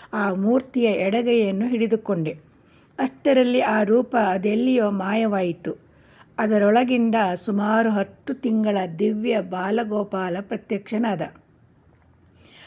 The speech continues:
ಅಂಬೆಗಾಲಿಕ್ಕುತ್ತಾ ಮುಂದೆ ಬಂದು ತಲೆ ಎತ್ತಿ ಬಿರಿದ ಕಂಗಳಿಂದ ನನ್ನನ್ನು ದಿಟ್ಟಿಸಿದ. ಆಹಾ,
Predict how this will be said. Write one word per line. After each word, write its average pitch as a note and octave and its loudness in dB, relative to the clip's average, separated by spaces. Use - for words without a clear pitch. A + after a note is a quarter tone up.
ಅಂಬೆಗಾಲಿಕ್ಕುತ್ತಾ A#3+ 2
ಮುಂದೆ G#3+ 2
ಬಂದು G#3 -2
ತಲೆ A#3+ 6
ಎತ್ತಿ A3 0
ಬಿರಿದ A3+ 2
ಕಂಗಳಿಂದ A3+ 2
ನನ್ನನ್ನು G3 -2
ದಿಟ್ಟಿಸಿದ. G#3+ -4
ಆಹಾ, G3+ -4